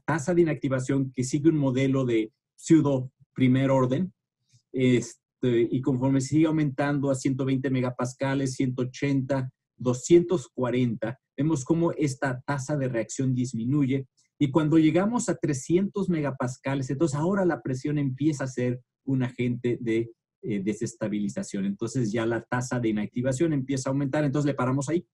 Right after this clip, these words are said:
porque realmente estamos más interesados en la estabilización y encontrar la presión óptima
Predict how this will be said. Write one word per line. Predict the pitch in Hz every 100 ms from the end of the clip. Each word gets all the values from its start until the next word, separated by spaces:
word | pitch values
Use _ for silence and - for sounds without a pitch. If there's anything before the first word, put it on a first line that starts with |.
| _ _ _
porque | 127 123
realmente | 113 131 131 127
estamos | 123 - 123 123
más | 120 120 127
interesados | 123 104 101 - 135 156 139 - _ _ _
en | 110 113
la | 110
estabilización | 107 - 107 107 101 101 143
y | 139
encontrar | 123 117 113 117 127 135 139
la | 285 117 -
presión | 107 - 131 123 127
óptima | 139 131 - 107 101